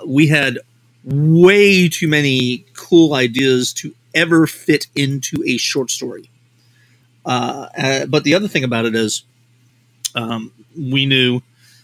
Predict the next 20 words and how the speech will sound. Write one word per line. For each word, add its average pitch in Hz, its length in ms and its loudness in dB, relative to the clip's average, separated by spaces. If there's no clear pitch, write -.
uh, 123 440 -2
I, 185 260 -2
I 180 180 0
didn't 147 360 0
know 139 180 -2
a 131 80 0
lot 127 420 -4
about 117 280 -4
publishing, 120 520 -4
and, 110 260 -6
and 120 160 -4
John 143 280 -2
knew 120 260 -2
some 175 400 -4
about 117 280 -6
publishing, 113 720 -8
but 117 140 -10
more 156 240 0
than 131 160 -6
me. 117 320 -4